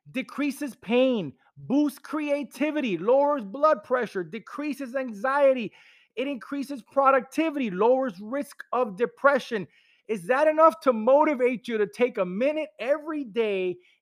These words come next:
Could be in the morning, guys. It could be at night. And just stop everything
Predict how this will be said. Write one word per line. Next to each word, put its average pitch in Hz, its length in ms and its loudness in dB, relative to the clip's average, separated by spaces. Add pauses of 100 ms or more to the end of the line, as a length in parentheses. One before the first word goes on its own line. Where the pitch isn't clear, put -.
Could 254 220 -6
be 269 120 -4
in 254 100 -2
the 247 80 2
morning, 254 460 2
guys. 254 340 -4
It 196 100 -12
could 269 220 -8
be 277 120 -6
at 269 160 -6
night. 202 360 -6 (400)
And 170 160 -12
just 196 280 -8
stop 220 380 -6
everything 156 640 -4